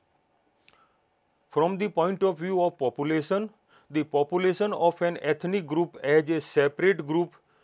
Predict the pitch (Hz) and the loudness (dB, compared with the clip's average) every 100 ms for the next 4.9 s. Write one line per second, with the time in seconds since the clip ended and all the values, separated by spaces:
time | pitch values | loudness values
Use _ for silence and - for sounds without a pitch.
0 | _ _ - 165 139 - 139 - 151 - | _ _ -2 0 0 0 0 0 -6 -2
1 | 185 196 185 190 131 160 143 165 156 190 | -2 -2 -2 -2 0 -2 -2 -2 0 0
2 | 196 151 131 - 156 160 - 131 135 123 | -2 -6 -6 0 0 0 -4 0 0 0
3 | 147 - _ 117 113 135 _ _ 120 131 | -2 -4 _ -8 -6 -8 _ _ -2 0
4 | 139 127 139 131 139 117 107 101 | 0 0 -4 -2 -2 0 0 0